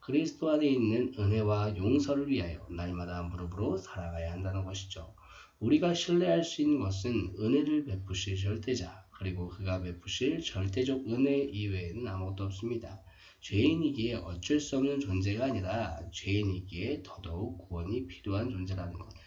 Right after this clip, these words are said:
우리가 한 주 기억하며 하나님의 은혜를 간구하는 저와 친구들 모두 되시기를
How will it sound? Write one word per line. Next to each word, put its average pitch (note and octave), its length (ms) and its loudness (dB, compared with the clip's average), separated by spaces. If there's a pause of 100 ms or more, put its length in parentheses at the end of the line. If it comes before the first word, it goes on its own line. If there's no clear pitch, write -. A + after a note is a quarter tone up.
(240)
우리가 F2 240 -4
한 G2 120 -2
주 F2 160 -6
기억하며 G2 760 -4
하나님의 A#2+ 760 -2
은혜를 G#2 380 4
간구하는 G2 720 0
저와 F2 260 -6
친구들 F2+ 340 -6
모두 F#2 240 -4
되시기를 G2+ 680 0